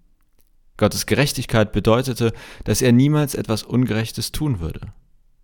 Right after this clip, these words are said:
Seine Gnade bedeutete, dass er stets liebevoll und barmherzig wäre.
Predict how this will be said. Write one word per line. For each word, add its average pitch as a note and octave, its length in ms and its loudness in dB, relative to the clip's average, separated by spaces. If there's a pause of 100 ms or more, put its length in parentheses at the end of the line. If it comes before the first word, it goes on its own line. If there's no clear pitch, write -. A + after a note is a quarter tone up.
(720)
Seine A2 400 2
Gnade A#2 400 0
bedeutete, A#2+ 680 -2 (480)
dass G#2+ 200 -2
er A#2 100 2
stets - 420 0
liebevoll B2 480 0
und G2+ 140 -4
barmherzig G#2 580 -4
wäre. - 300 -12